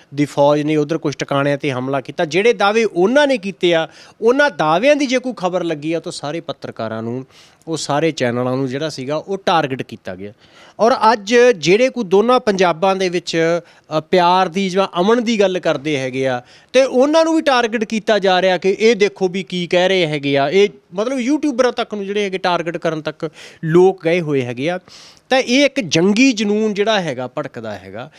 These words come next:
ਤੋ ਇਹਦੇ ਵਿੱਚ ਜਿਹੜਾ ਕਿਤੇ ਲੋਕਾਂ 'ਚ ਕੋਈ ਨੇੜੇ ਆਉਣ ਦੀ ਸੰਭਾਵਨਾ ਬਣੀ ਹੁੰਦੀ ਹੈਗੀ ਆ, ਉਹ ਸਾਰਾ ਨਫ਼ਰਤ ਦੇ ਵਿੱਚ ਜਿਹੜਾ ਹੈਗਾ ਤਬਦੀਲ ਆ, ਉਹ ਹੋ ਜਾਂਦਾ ਹੈਗਾ। ਅੱਜ ਤੁਸੀਂ ਇਹ ਸਾਰੇ ਮਾਹੌਲ ਦੇ ਵਿੱਚ ਤੁਸੀਂ ਦੇਖੋ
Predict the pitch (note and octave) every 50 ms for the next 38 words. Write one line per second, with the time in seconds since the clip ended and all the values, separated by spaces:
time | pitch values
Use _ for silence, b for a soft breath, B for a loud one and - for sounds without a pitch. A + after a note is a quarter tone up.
0 | B B B B - A3+ A3 - - A3 B3+ B3+ D#4 D#4 C#4+ G3+ F3+ F3+ E3+ -
1 | - F#3 F3+ F3 F3+ F#3+ F#3 D#3+ E3+ F#3 F#3+ A3 A3 G#3 - G3 - G#3+ G3+ G3+
2 | G3 G3 F#3+ F#3+ - G3 G3 F#3+ G3+ F3+ G3 F#3 E3 D#3+ E3+ F3 F#3+ F#3+ F#3+ F3+
3 | F3 E3+ E3+ F3 D#3 - F3 F#3 F#3 F#3 F3 D#3 D3 D3 D3+ D3 C#3+ C#3+ C#3 C#3+
4 | C3 B2 A#2+ A#2 A#2+ B2 A2 A2 A2+ A2+ A#2+ C3+ D3 D#3 D3+ B B B B B
5 | B G3 A3+ A3 - G#3+ G3+ A3 G#3+ F3+ D3 D#3 D#3+ - G#3+ A3+ G3+ G3+ G#3 F#3
6 | D#3+ D3+ D#3+ E3+ E3 D3 C3+ B2+ C3 C3+ C3 - D3 C3+ B2+ B2 C3 B2 B2 G#2+
7 | A2 B2 C#3 D3 _ b b b b b - C4 C#4 G3+ F#3 G3 F3+ D#3+ D3+ B2+
8 | A2 A2 A#2 A2+ G#2 G2 F#2+ G2+ G2+ B B B B B B B - A3 B3 G#3+
9 | C4 G#3+ C4+ B3 A3+ B3+ C4+ C4+ C4 B3+ - A#3 A#3 A#3 B3+ A#3+ A#3+ G#3+ E3+ F#3
10 | F#3 F#3 G3 G3 G3 G3+ G3 G3 G3 - F3 - F#3 - G3 F3 D#3 D#3 D3 -
11 | - E3 D3+ C3+ C#3 C#3